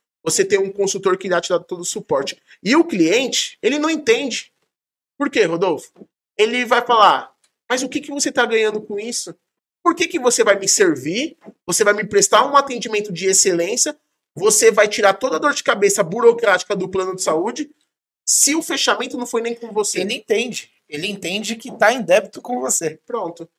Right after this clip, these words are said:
Speaker 1: E assim, não, não é só por ele tá em débito, mas eu acredito muito que isso
Speaker 2: Não,
Speaker 1: tudo
Speaker 2: o
Speaker 1: na-
Speaker 2: se-, o sentimento dele, né?
Speaker 1: Sim, que
Speaker 2: Ele
Speaker 1: é a
Speaker 2: fala assim,
Speaker 1: questão
Speaker 2: "Meu,
Speaker 1: da
Speaker 2: eu tô
Speaker 1: reciprocidade.
Speaker 2: tô devendo algo pra eles."
Speaker 1: E é a questão, Rodolfo, que eu acredito muito isso na vida, cara.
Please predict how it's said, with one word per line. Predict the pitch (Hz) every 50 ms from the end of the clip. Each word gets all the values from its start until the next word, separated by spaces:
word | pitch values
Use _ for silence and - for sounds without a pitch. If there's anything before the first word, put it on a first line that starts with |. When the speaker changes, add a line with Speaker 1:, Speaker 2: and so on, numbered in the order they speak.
| _ _ _ _ -
Speaker 1:
E | -
assim, | 185 185 - - 214 175 135 - - - -
não, | - 233 262 285 277 262 262 247 233 247
não | 247 277 285
é | 277 285
só | 277 - - 240
por | 233 - 226 208
ele | 208 214 208
tá | - - 202 196
em | 190 - - 180 170
débito, | 156 160 147 131 120 - - - 120 _ _ _ _ _ _ _ _ _ -
mas | 170 170
eu | 220 214 233
acredito | 233 240 226 180 160 233 - - 185
muito | 139 135 165 202 208 196 - -
que | - - 196 202 214 -
isso | - 262
Speaker 2:
Não, | 262 233
Speaker 1:
tudo | 233 226 220
Speaker 2:
o |
Speaker 1:
na- | 214 233 254 247
Speaker 2:
se-, | - - -
o | 196
sentimento | 175 - 220 226 226 - - 254 196 185 226 269 - - - 156
dele, | 151 160 175 185 175 160 156
né? | 160 170 196
Speaker 1:
Sim, | 220 - - - 262 269 277 285 269 226
que | - 190
Speaker 2:
Ele | 180
Speaker 1:
é | 180
a |
Speaker 2:
fala | 185 226 233
assim, | 220 202 233
Speaker 1:
questão | 220 254
Speaker 2:
"Meu, | 269 240
Speaker 1:
da | 220
Speaker 2:
eu | 214
tô | 233
Speaker 1:
reciprocidade. | 240 240 - 247 - - 240 226 - - - - 226 220 220 233 233 - - 113 -
Speaker 2:
tô | - 214 226
devendo | 220 285 254 - 196 226 262 285 311 285
algo | 240 240 254 247 - 277
pra | - 269 277 277
eles." | 269 262 269 277 285 269 240 180 202
Speaker 1:
E | 226
é | 240 262 269
a | 254
questão, | - - - - - - 202 208 190
Rodolfo, | 190 170 151 135 -
que | -
eu | 185
acredito | 175 170 185 175 180 -
muito | 202 202 -
isso | 208 202 - 208
na | 226 240
vida, | 247 - - - 180 208 185 180 -
cara. | - 165 131 117 - 120